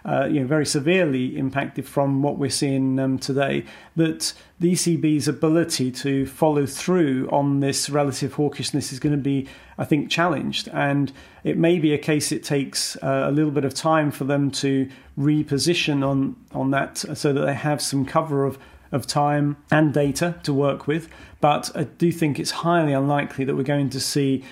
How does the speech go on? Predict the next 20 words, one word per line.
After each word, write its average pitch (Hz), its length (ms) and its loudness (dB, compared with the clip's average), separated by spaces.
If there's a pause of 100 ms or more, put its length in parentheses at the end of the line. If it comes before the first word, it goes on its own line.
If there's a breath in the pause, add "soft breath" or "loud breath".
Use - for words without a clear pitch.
(160 loud breath)
the 143 100 2
aggressive 139 680 0
profile 139 640 0
and 139 140 0
any 139 220 2
interest 151 400 0
rate 127 200 -2
moves, 131 480 -2
um, 131 200 0
following 135 400 0
through 135 480 0 (280 loud breath)
during 143 360 2
the 131 80 0
course 139 420 -2
of, 123 260 -8
uh, 131 200 0
this 135 320 -4
year. 131 320 -2 (280 loud breath)
And 151 160 4
that, 175 320 2